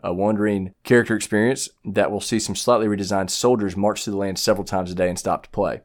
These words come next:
If I've heard correctly, and Pete, if I'm wrong here, uh, just stop me.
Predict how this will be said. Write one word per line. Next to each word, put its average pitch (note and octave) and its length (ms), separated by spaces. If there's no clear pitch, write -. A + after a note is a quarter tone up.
If C3 180
I've D3 180
heard F3 260
correctly, C#3 540
and G2 180
Pete, G#2+ 340
if G#2 140
I'm G#2 160
wrong A2 240
here, F2+ 400
uh, F2+ 240
just F2+ 160
stop G2+ 300
me. F2 200